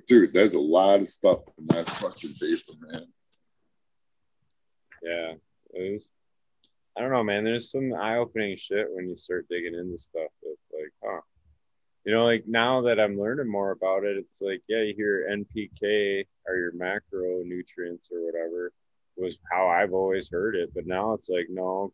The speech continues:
Speaker 2: calcium and sulfur are both macronutrients. Now you got five of them that are fucking macronutrients. And I was just like, kinda different, I guess.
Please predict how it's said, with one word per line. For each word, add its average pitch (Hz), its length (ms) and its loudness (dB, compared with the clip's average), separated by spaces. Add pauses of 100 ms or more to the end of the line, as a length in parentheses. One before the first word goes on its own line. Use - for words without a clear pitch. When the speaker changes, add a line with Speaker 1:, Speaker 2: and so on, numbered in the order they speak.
Speaker 2:
calcium 98 480 -2
and 87 180 -10
sulfur 90 600 -2
are 80 100 -6
both 82 180 -4 (140)
macronutrients. 82 1000 -10
Now 85 120 -8
you 98 200 -4
got - 280 -6
five 107 220 2
of 85 200 -6
them 80 160 -14
that 80 80 -12
are 80 240 -10 (880)
fucking 87 380 -8
macronutrients. 80 1000 -10
And 80 100 -12
I 80 40 -12
was 80 220 -12
just - 180 -18 (100)
like, 78 140 -8 (720)
kinda 85 300 -12 (1000)
different, 90 640 -4
I 82 300 -4
guess. - 220 -14